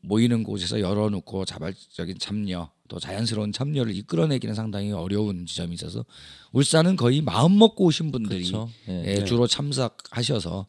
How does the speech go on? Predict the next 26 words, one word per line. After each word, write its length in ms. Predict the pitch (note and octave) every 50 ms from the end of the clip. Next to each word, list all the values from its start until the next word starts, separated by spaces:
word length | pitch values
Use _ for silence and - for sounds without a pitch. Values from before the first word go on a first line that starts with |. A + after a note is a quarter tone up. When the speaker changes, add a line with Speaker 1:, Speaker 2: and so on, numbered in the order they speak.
| - -
Speaker 2:
뜻과 280 | - G#3+ G3 - G3+ F#3
Speaker 1:
어, 20 |
Speaker 2:
의지 80 | E3 D3
Speaker 1:
진행하세요. 340 | C#3+ E3+ F#3 G3 F#3+ F3+ E3
Speaker 2:
있는 220 | D#3 D3 D3+ D3+ D3
사람들이 840 | C3 C3+ C3 C3 B2+ B2+ A#2+ A#2+ B2 A#2+ A#2 A2+ A2+ A#2+ D#3+ G3 G3+
오는 480 | C#3+ A#2+ B2 B2+ C3 A#2+ A2 F#2+ E2 - _ _ -
Speaker 1:
그렇죠. 360 | A2 A#2 A2+ - - - E2
Speaker 2:
집회. 300 | D#2 - - F#2 E2 D2+ D#2 _ _ _ _ _ _ - _
아. 60 | - E2 D#2+ - - - - - - - _ _ _ _ -
Speaker 1:
그래서 180 | - D3+ D3 D3+
서울만 400 | B2 D3 F#3 F#3 F3+ D#3+ D#3 C#3+
하더라도 640 | C3 C3 A#2+ B2+ A2 G#2+ G#2 G#2 D#3 F#3 A#3 - _ _ _
사실은 340 | - - A#2+ C3 C3+ A#2 A#2
Speaker 3:
네. 60 | A#2
Speaker 1:
유동인이 400 | B2 B2+ B2 B2 A#2 A2 G#2+ G#2
많은 440 | G2+ G2 F#2+ F#2+ F#2 F#2+ F#2 F#2 - -
제일 220 | - - - G3+
중심가에서 680 | D#3+ E3+ D3+ B2+ C#3 D3 C#3+ B2+ A#2+ G#2 G2 F#2 - G2
하면서 440 | G2 B2 C3 A#2 G2+ F#2+ E2+ G2 B2+
자연스럽게 560 | - - - A2+ C#3 D#3 C#3 C3+ A#2 G2 F#2+
참여가 420 | - - A#2 A2+ G#2+ G#2 F#2 F2+
이끌어지고 720 | D#2 - - _ - A#2+ A#2+ A2 - - - - - A2
Speaker 2:
그쵸. 300 | - - - - - F#2+
Speaker 1:
또 220 | G#2 A#2 A#2 A#2 A2
이제 260 | G#2 G#2 G2+ G2 F#2+